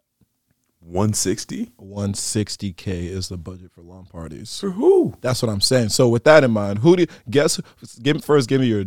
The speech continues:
Speaker 2: ideal dream guest, and then give me more realistically who you think they're gonna pay a hundred sixty K to, or however percent of that goes to the
Speaker 1: Fair.
Speaker 2: artist.
Speaker 1: So dream not, 'cause we know how much people get paid for, for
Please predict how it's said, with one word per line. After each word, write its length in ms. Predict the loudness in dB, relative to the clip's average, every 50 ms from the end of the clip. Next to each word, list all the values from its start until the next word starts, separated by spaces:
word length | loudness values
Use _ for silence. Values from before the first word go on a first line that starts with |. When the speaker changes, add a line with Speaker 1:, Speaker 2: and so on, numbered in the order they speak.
| -6 -6 -6
Speaker 2:
ideal 680 | -4 -4 -4 -6 -6 -6 -4 -4 -2 0 0 -2 -2
dream 400 | -4 -6 -6 -6 -4 -2 -2 -2 -4
guest, 480 | -4 -6 -8 -6 -8 -8 -10 -12 -14 -10 -6
and 80 | -4 -2
then 140 | -2 -2 -2 -2
give 200 | -2 -2 -2 0
me 120 | -2 -2
more 200 | -2 -2 -2 -2
realistically 680 | -4 -4 -6 -6 -6 -8 -8 -10 -12 -14 -12 -12 -12 -10
who 140 | -8 -8
you 100 | -8 -8
think 240 | -8 -8 -8 -8 -6
they're 100 | -6 -8
gonna 220 | -8 -8 -8 -10 -8
pay 280 | -6 -6 -6 -6 -6 -8
a 80 | -8
hundred 260 | -8 -8 -8 -8 -10
sixty 280 | -10 -10 -12 -12 -14 -14
K 180 | -12 -12 -14 -14
to, 120 | -14 -4 2
or 240 | 4 4 4 4 0 -4 -8
however 280 | -6 -6 -4 -4 -4 -6
percent 340 | -8 -10 -12 -12 -12 -12 -12
of 80 | -12
that 200 | -12 -14 -16 -16
goes 180 | _ -14 -14 -14
to 80 | -14 -14
the 40 | -16
Speaker 1:
Fair. 80 | -16 -18
Speaker 2:
artist. 180 | -18 -16 -10
Speaker 1:
So 100 | -8 -8
dream 360 | -6 2 4 6 6 6 4 4
not, 240 | 2 2 0 0 -4
'cause 140 | -4 -2 0
we 80 | 0
know 140 | 2 2 0
how 100 | 0 -2
much 240 | -4 -4 -8 -10 -12
people 180 | -16 -16 -12 -12
get 140 | -12 -10 -8
paid 220 | -8 -10 -10 -10
for, 180 | -10 -12 -12 -14
for 460 | -14 -20 -20 -14 -8 -8 -6 -6